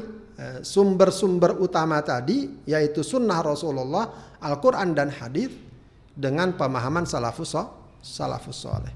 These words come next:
Ya, dari sinilah kemudian disebutkan adanya sumber dasar dalam beragama.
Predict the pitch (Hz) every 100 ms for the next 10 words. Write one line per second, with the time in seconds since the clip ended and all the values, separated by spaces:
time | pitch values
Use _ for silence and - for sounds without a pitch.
0 | - 127 120 - - 175 190 196 185 254
1 | 247 240 226 156 135 143 233 240 - -
2 | - - - - - - - 156 196 175
3 | 175 196 220 226 - - - - - -
4 | - 196 202 208 214 214 220 202 196 180
5 | 180 175 190 170 143 143 143 139 131 123
6 | 120 117 -